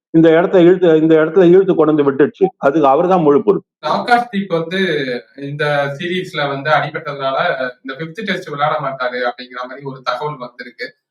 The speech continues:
Speaker 2: அதுக்கு பதிலா யாரை எடுத்துட்டு வந்தா கரெக்டா இருக்கும் சார்? பிரதீஷ் கிருஷ்ணாவா இல்ல அஷித் ராணாவா சார்?
Speaker 1: பிரசித் கிருஷ்ணாக்கு ஒரு சான்ஸ் கொடுத்து பார்க்கலாம். ஏன்னா அந்த, அந்த ஹைட் இருக்கிறதுனால அவருக்கு,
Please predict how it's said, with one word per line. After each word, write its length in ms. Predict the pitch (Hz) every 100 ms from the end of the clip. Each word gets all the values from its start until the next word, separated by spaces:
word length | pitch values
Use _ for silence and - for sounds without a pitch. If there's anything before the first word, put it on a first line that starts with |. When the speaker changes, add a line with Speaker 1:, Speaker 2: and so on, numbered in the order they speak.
| _
Speaker 2:
அதுக்கு 420 | - - 208 202
பதிலா 360 | 196 202 - 160
யாரை 360 | 156 190 208
எடுத்துட்டு 340 | 185 180 196 185
வந்தா 160 | 180
கரெக்டா 340 | - 139 139 131
இருக்கும் 240 | - 120
சார்? 160 | 131 131
பிரதீஷ் 440 | 156 156 202 202
கிருஷ்ணாவா 460 | - - - - 214
இல்ல 420 | 190 165 151 131 - _ _ 165
அஷித் 300 | 196 208 165
ராணாவா 300 | 139 123 120
சார்? 280 | 135 135 _ _ _ _ _ _ _ _ _ _ _ _ _ 170
Speaker 1:
பிரசித் 340 | 190 240 240
கிருஷ்ணாக்கு 300 | 196 190 180
ஒரு 220 | 156 147
சான்ஸ் 280 | 127 160 135
கொடுத்து 260 | - 139 131
பார்க்கலாம். 320 | 123 117 113
ஏன்னா 300 | 107 147 135
அந்த, 300 | 131 127 123
அந்த 340 | 120 113 110 101
ஹைட் 280 | 131 190 175
இருக்கிறதுனால 560 | 160 147 127 139 143
அவருக்கு, 440 | 127 107 98 110